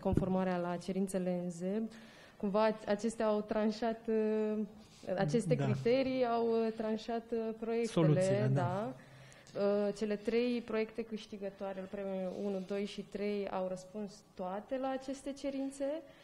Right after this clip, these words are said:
Speaker 1: și, uh, dincolo de asta, a fost, uh, cum zic, criteriul arhitectural și criteriul de
Speaker 2: Da.
Speaker 1: prezentare.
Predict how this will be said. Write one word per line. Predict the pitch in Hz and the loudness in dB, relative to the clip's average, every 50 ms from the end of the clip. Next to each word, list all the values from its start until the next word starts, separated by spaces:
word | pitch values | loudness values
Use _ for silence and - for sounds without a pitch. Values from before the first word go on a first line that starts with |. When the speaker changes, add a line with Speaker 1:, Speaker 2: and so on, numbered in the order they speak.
| - - - - - - | -20 -20 -20 -20 -20 -18
Speaker 1:
și, | - - - 226 240 240 233 226 - - - - - - - | -16 -12 -6 -4 -4 -2 -4 -4 -8 -10 -18 -20 -14 -8 -6
uh, | 208 208 208 202 202 202 202 202 196 196 196 185 - - - - 208 196 | -4 -2 -2 -2 -2 -2 -2 -2 -4 -4 -6 -8 -12 -18 -18 -14 -12 -6
dincolo | 190 247 254 254 247 226 220 214 196 190 | -4 -2 -2 0 0 -2 -2 -2 -2 -4
de | 196 196 220 254 277 | -4 -4 -4 -4 -4
asta, | 269 277 - - 269 262 262 262 262 262 262 | -6 -8 -8 -8 -6 -6 -4 -4 -6 -6 -6
a | 254 240 226 - 240 | -6 -8 -10 -10 -12
fost, | 240 226 - - - | -12 -12 -14 -14 -12
uh, | - 226 220 214 214 214 214 208 208 208 208 202 202 208 - | -8 -8 -6 -6 -6 -6 -6 -6 -6 -8 -8 -10 -12 -12 -12
cum | 214 | -12
zic, | 190 190 190 - | -12 -12 -10 -10
criteriul | - 208 202 - 226 226 214 220 208 | -10 -10 -6 -6 -6 -4 -4 -4 -4
arhitectural | 202 196 196 - - - - 208 - - 202 208 214 214 214 | -4 -6 -8 -10 -12 -12 -12 -12 -10 -8 -6 -4 -4 -4 -6
și | 214 - | -8 -12
criteriul | - - - - 214 208 208 190 | -16 -16 -12 -8 -6 -6 -4 -2
de | 160 | -2
Speaker 2:
Da. | 139 139 143 | -2 0 0
Speaker 1:
prezentare. | 131 - 135 185 185 190 - 190 180 180 170 170 170 175 | 0 0 -2 -2 -4 -4 -6 -6 -6 -6 -6 -6 -8 -10